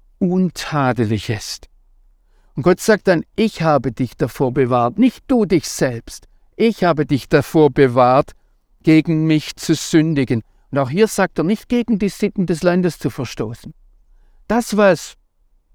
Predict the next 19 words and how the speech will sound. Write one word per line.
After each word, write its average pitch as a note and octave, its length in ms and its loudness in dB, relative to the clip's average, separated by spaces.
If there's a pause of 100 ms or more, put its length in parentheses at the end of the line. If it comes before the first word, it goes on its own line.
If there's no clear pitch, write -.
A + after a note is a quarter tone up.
gegeben F3 720 2
ist, - 360 -12
das, A3 280 2
was F#3+ 320 2 (520)
alle G3 380 2
so E3 240 -2 (100)
tun, A#2+ 360 -6
ist - 320 -10
in C3+ 260 -4
Gottes F#3+ 460 0
Sicht - 280 -4
noch C#3 300 -2
lange C#3+ 540 0
nicht C3+ 400 -2 (360)
richtig. A#2+ 520 -4
Und B2+ 120 -4
das F#3+ 220 -2
sagt - 320 -2
dieser F#3 400 0